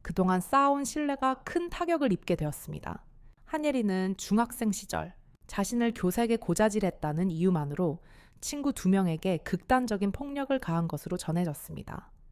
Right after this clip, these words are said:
단순히 말로 다투거나 감정적으로 마찰이 있었던 수준이 아니라 사전에 계획하고 특정 공간 컨테이너에 피해자들을 가둔 후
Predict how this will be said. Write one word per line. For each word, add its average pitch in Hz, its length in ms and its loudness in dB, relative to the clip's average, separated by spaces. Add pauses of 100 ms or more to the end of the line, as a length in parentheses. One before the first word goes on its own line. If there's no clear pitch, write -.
(160)
단순히 214 440 2
말로 170 340 2
다투거나 160 760 -4 (280)
감정적으로 196 680 2
마찰이 175 480 -2
있었던 165 400 -4
수준이 185 380 -2
아니라 139 480 -4 (320)
사전에 277 400 0
계획하고 170 720 -2 (380)
특정 285 340 0
공간 226 380 4
컨테이너에 220 600 0
피해자들을 196 640 0
가둔 160 420 -4
후 165 280 -2